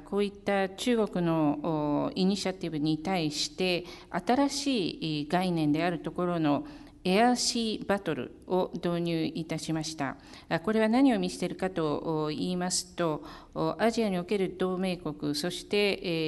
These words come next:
ー、友好国、う、に対して、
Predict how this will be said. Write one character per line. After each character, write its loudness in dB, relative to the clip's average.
ー、 -4
友 0
好 0
国、 -4
う、 0
に 0
対 -2
し -8
て、 -2